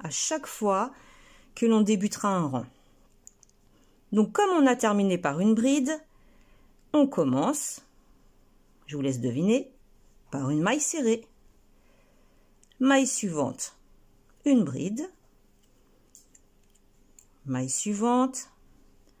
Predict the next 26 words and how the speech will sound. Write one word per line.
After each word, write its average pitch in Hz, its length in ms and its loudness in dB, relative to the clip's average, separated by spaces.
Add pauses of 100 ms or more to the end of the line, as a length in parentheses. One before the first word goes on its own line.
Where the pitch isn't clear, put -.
(120)
Alors 135 240 -2
là, 180 120 -2
comme 185 220 -2
c'est 170 160 -4
du 165 160 -2
noir, 180 280 0
c'est - 200 -12
très, 185 240 -4
très 175 200 -6
difficile 139 560 -8
à 170 80 -2
voir. 240 380 -4 (800)
Maille 185 420 0
serrée. 147 480 -6 (800)
La 285 180 2
maille 233 240 4
d'à 180 140 2
côté, 170 600 -4 (420)
on 269 140 4
alterne, 165 500 0 (180)
une 185 160 2
bride. 202 600 -2 (3250)
La 131 160 -4
maille 135 220 0
d'à 143 160 0
côté, 269 540 -4